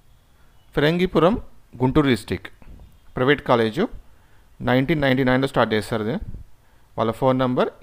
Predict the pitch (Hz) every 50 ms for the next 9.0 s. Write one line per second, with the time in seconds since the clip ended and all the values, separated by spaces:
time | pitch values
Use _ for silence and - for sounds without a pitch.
0 | 139 135 131 120 110 98 87 80 80 82 85 - - - - - - - - _
1 | - _ _ - - - - _ _ _ - - - - _ _ _ _ - _
2 | _ - - _ _ - - 127 117 123 123 123 123 - - 160 131 120 123 131
3 | - - - - - - 156 151 147 135 117 - 131 120 113 - 151 135 110 117
4 | 143 - - - - _ _ _ _ _ - - _ _ _ _ _ _ _ _
5 | _ _ _ _ - _ - - _ - _ - _ _ - - - _ - 113
6 | 123 120 151 175 190 202 185 156 139 - - 147 143 165 170 - 147 127 127 127
7 | - 143 139 - 147 120 107 98 - 123 117 - 135 123 - - 127 123 127 113
8 | 147 180 208 - - - _ _ - 127 117 135 135 120 120 104 95 - 98